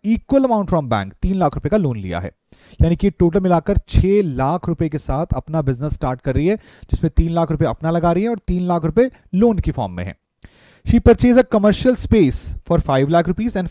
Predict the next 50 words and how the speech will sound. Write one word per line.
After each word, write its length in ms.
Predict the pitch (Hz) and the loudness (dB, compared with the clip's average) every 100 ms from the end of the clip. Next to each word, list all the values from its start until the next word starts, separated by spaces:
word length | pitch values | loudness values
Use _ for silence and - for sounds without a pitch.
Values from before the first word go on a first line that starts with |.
| 180 | 0
further 340 | 170 190 180 | 2 2 0
spent 200 | 180 185 | -4 -6
one 300 | - 156 202 214 | -4 -2 0 0
lakh 220 | 131 160 _ _ _ 156 | -2 -4 _ _ _ -4
on 140 | 170 | 0
its 140 | - | 2
renovation 560 | 131 139 170 180 - 226 | 0 0 2 2 0 -2
to 80 | 190 | -4
make 260 | 139 156 - | -2 -2 0
it 220 | 240 - 131 | 2 4 4
ready 200 | 131 139 | 2 0
for 140 | 131 | 0
business। 520 | 107 101 92 78 - _ _ - | -2 -4 -6 -14 -20 _ _ -2
यानी 160 | 147 147 | 0 0
कि 120 | 165 | -2
इन्होंने 200 | 151 165 | 0 -2
एक 100 | - 131 | -2 -2
एसेट 280 | 131 185 | 2 0
खरीद 300 | - 160 165 | 2 2 2
लिया 160 | 170 185 | 2 4
है, 160 | 185 214 _ _ _ - | 2 -2 _ _ _ -6
एक 180 | 147 117 | -4 2
बिल्डिंग 300 | 147 160 185 | 2 2 2
परचेज 300 | 185 190 175 | 2 2 2
कर 140 | 190 | 0
ली 140 | 180 185 | 0 0
है, 120 | 202 | 0
वो 240 | 185 160 | -2 -2
उन्होंने 260 | 165 160 170 | 0 0 -2
छह 280 | - 160 156 | -2 0 2
लाख 280 | 123 151 - | 2 0 0
रुपए 160 | 165 | -2
की 80 | 175 | 0
खरीदी 320 | 170 175 180 | 0 2 2
है, 120 | 196 196 _ - - | 2 -2 _ -12 -4
पांच 280 | 151 160 170 | -2 0 -2
लाख 140 | 160 | -2
रुपए 120 | 160 | -2
उसका 160 | 156 156 | -2 0
परचेज 380 | 139 139 160 - | 0 0 0 0
प्राइस 320 | 175 180 - | 0 0 0
था 40 | |
और 180 | 202 160 | -2 -2
एक 220 | 160 170 | -2 -2
लाख 140 | 165 143 | -4 -2
रुपए 160 | 170 | -4
उसका 200 | 170 233 | -2 0
रेनोवेशन 460 | 180 143 143 - 180 | 0 0 -2 -2 -4
हो 80 | 160 | 0
गया। 220 | 202 | 0